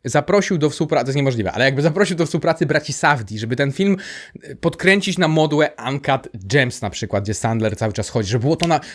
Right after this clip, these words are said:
żeby było to takie na polskiej wsi, ale że cały czas coś on chodzi, idzie, sprawdza, musi szybko mi powiedz, bo muszę iść tam, bo mnie podejrzewają, bo coś, że, że,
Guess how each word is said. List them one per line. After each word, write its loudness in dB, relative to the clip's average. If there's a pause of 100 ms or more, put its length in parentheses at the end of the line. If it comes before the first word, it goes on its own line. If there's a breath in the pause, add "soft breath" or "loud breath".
żeby 2
było 4
to 0
takie 6
na 4
polskiej 2
wsi, 2
ale 4
że 0
cały 4
czas 0
coś -2
on 2
chodzi, 2
idzie, 0
sprawdza, 0
musi -2
szybko 0
mi 0
powiedz, 2
bo 0
muszę -2
iść -4
tam, 2
bo 4
mnie 2
podejrzewają, 2
bo 0
coś, -2
że, 0
że, 4